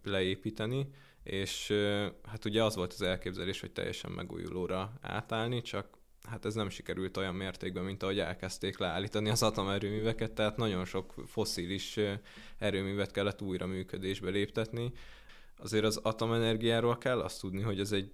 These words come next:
nem mondhatjuk, hogy ez egy tiszta energiaforrás, tehát ugye az kibocsátása az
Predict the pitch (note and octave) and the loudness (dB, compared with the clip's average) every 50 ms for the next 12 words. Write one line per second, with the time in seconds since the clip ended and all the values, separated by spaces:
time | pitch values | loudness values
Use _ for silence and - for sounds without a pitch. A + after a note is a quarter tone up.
0 | - - - - A2+ G2 A2 G#2+ G#2+ G2 F2 - - - F#2+ F#2 - G2+ G2 G2+ | -12 -8 -4 -2 0 2 2 2 2 2 0 0 -2 -4 -6 -2 0 2 2 2
1 | G#2 G2+ - - - A2 G2 - - - D#2+ E2+ F2 E2 E2 D#2 - - D#2 D2+ | 2 0 0 0 -2 -2 -2 -2 -2 -2 -2 -2 -2 -4 -4 -6 -8 -6 -4 -4
2 | F2 F2+ - - - C#2+ - - - - - - - - - - - G2 F#2 E2 | -4 -4 -4 -4 -4 -4 -4 -4 -6 -6 -6 -8 -6 -6 -6 -6 -6 -6 -6 -6
3 | E2+ - - - - - - - G#2 F#2 F#2+ F#2 - - F#2 F#2 F#2 - E2+ F#2 | -6 -6 -8 -8 -10 -8 -6 -4 -2 -2 -2 -2 -2 -2 -2 -2 -2 -2 -4 -4
4 | - - F#2 F2+ F2+ F2+ F2 - - | -2 -4 -2 -2 -2 -2 -4 -6 -10